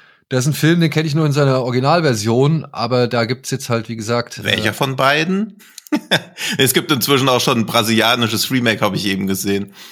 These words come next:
Speaker 1: Okay, also ich kenn diesen vier mal vier.
Speaker 2: Mhm.
Speaker 1: Ja.
Speaker 2: Ja.
Speaker 1: Und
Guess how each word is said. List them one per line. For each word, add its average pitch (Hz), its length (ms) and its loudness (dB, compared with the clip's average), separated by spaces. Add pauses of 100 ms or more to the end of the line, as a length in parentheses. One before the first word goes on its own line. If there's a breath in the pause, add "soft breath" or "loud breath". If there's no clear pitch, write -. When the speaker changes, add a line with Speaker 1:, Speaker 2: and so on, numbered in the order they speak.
(120)
Speaker 1:
Okay, 123 220 -2
also 135 160 0
ich 175 100 2
kenn 208 160 0
diesen 165 220 0
vier 165 160 2
mal 143 140 2
vier. 98 280 -6 (320)
Speaker 2:
Mhm. 151 420 0 (400)
Speaker 1:
Ja. 101 80 0
Speaker 2:
Ja. - 260 -2 (520)
Speaker 1:
Und 131 640 0